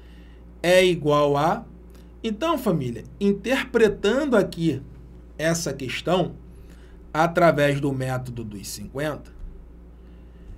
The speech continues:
ficou muito claro pra gente que é um probleminha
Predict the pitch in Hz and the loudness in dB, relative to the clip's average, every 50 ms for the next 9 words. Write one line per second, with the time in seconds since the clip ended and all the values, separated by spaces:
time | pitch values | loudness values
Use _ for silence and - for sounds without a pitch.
0 | - - - - - 214 202 - 233 226 220 220 247 285 277 - 269 - 165 160 | -18 -20 -16 -6 -4 -4 -2 4 4 6 6 6 2 0 -2 -4 -6 -2 0 2
1 | 156 156 151 151 143 135 127 120 120 131 147 170 175 170 170 - - - - - | 4 4 4 2 -2 -4 -6 -6 -4 -4 -2 0 0 -2 -2 -6 -10 -12 -16 -20
2 | - - - - - - - - - 214 202 196 202 214 220 220 208 - - 208 | -20 -20 -20 -20 -20 -20 -20 -14 -4 2 4 6 6 6 6 4 2 0 2 2
3 | 214 214 214 202 196 165 160 180 202 208 190 139 123 | 2 4 4 4 2 2 2 2 2 2 2 0 -2